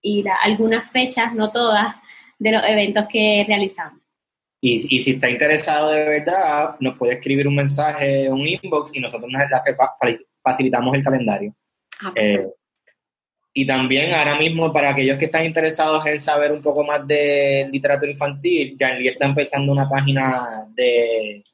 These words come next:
Speaker 1: Instagram.
Speaker 2: de Instagram, donde va a estar reseñando algunos cuentos, más o menos como lo que hicimos ahora, de,
Speaker 3: Ajá.
Speaker 2: de, al darle los beneficios de cada cuento, así que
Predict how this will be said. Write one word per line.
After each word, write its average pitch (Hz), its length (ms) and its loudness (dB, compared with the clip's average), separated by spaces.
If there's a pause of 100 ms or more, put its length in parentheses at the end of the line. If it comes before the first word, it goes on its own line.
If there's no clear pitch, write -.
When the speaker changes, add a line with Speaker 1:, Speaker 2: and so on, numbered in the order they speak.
(580)
Speaker 1:
Instagram. 185 680 -4
Speaker 2:
de 135 140 2
Instagram, 147 420 0
donde 139 180 2
va 131 80 0
a - 20 -4
estar 147 160 -2
reseñando 151 480 -2
algunos 143 320 -2
cuentos, 156 580 -2
más 120 140 -4
o 127 40 0
menos 139 220 0
como 143 140 -2
lo 139 100 0
que 135 260 0
hicimos 135 380 -2
ahora, 143 420 2
de, 120 260 0
Speaker 3:
Ajá. 117 100 -6
Speaker 2:
de, 113 340 0 (540)
al 113 180 -2
darle 117 240 2
los 131 140 0
beneficios 135 480 -2
de 127 100 0
cada 165 240 0
cuento, 170 260 -6
así 135 220 -2
que 117 160 0